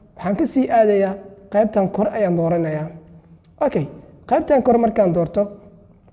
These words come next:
laakiin inta markaad imaadid, okay, qaybta kor markaad dooratid, waxaad ku dhufanaysaa setting-ka.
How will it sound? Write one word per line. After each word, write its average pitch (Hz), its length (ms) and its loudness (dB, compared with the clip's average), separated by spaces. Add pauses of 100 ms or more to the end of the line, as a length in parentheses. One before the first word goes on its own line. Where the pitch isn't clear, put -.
(280)
laakiin 214 300 0
inta 277 140 2
markaad 262 280 2
imaadid, 202 400 2
okay, 208 320 0 (240)
qaybta 226 200 2
kor 208 120 0
markaad 214 320 -2
dooratid, 165 400 -2
waxaad 170 300 -6
ku - 80 -4
dhufanaysaa 185 440 -2
setting-ka. 185 680 -4